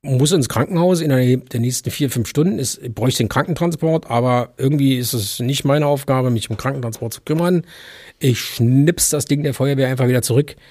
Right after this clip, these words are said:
Dann ist das weder <laughs> harmonisiert, äh, äh, noch kümmer-, also ich weiß es zum Beispiel, ich glaube, aus dem Saarland ist es so, da gibt's ganz klares Abkommen, der das Ding dann kriegt, der kümmert sich auch drum. Also bis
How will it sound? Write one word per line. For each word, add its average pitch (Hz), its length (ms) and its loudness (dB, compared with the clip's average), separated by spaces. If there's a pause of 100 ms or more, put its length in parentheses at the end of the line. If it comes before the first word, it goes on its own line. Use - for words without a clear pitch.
(400)
Dann 82 160 -8
ist 85 200 -2
das 104 220 -2
weder 113 500 2
<laughs> - 40 -6
harmonisiert, 107 920 2 (460)
äh, 101 320 0 (380)
äh, 120 280 -8
noch 120 300 -2
kümmer-, 127 220 2
also 107 160 0
ich 104 100 -2
weiß 139 160 4
es - 140 -2
zum 110 140 0
Beispiel, 113 280 -2
ich 104 80 -4
glaube, 135 220 2
aus 98 100 0
dem 104 140 0
Saarland 117 400 0
ist 107 100 -4
es 101 100 -2
so, 113 140 -2
da 101 80 -4
gibt's 110 240 -4
ganz 135 320 -2
klares 107 300 -2
Abkommen, 110 400 -2
der 98 100 -2
das 98 300 0
Ding 117 180 0
dann 95 240 -4
kriegt, - 460 -8 (340)
der 85 80 -4
kümmert 117 420 0
sich 87 260 -6
auch 76 120 -16
drum. 71 300 -16 (280)
Also 95 280 -2
bis 98 580 0